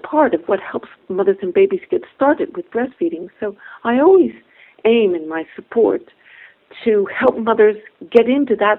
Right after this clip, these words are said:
spot where they start focusing the, on the baby and noticing how absolutely adorable the baby is. And of course, I call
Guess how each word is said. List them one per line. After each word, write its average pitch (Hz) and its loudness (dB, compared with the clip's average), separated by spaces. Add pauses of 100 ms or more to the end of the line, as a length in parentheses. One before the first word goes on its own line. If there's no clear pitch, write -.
(140)
spot - -2
where 180 0
they 185 0
start 196 0 (500)
focusing 240 2 (180)
the, - 2 (160)
on 196 0
the 196 0
baby 208 0
and 156 -8
noticing 208 0
how 185 -8 (320)
absolutely 202 0
adorable 190 0 (300)
the 170 -6
baby 170 -2
is. 143 -4 (380)
And 208 -8
of 208 -14
course, 262 -2
I 262 0
call 214 -4